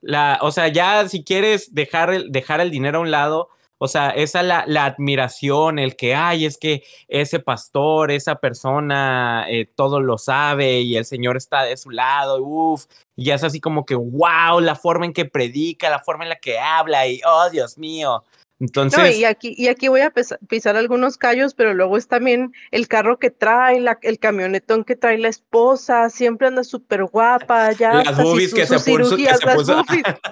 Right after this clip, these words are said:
Speaker 2: Ay, no, yo voy a hacer una pre-, y de-, neta, yo creo que yo sí convenzo a gente para que me pague unas boobies.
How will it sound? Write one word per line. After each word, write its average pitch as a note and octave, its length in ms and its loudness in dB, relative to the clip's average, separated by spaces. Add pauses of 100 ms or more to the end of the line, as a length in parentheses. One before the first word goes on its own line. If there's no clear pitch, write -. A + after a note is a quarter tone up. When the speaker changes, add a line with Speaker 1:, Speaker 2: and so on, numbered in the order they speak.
(680)
Speaker 2:
Ay, D#4+ 420 4
no, C#4+ 380 2
yo D4+ 180 -2
voy B3 140 4
a C4 80 4
hacer C#4 260 -2
una C4+ 240 -2
pre-, A#3+ 240 0
y B3 140 -6
de-, A#3 160 -2
neta, F4+ 260 0
yo F4 160 -2
creo G#4 140 0
que G4 120 -2
yo C4+ 120 2
sí C4+ 160 -6
convenzo F4 500 0
a F4+ 80 2
gente F4+ 300 -4
para B3 180 2
que A#3+ 140 -4
me G3+ 100 -2
pague G3 240 0
unas G#3+ 220 -2
boobies. F3+ 400 -6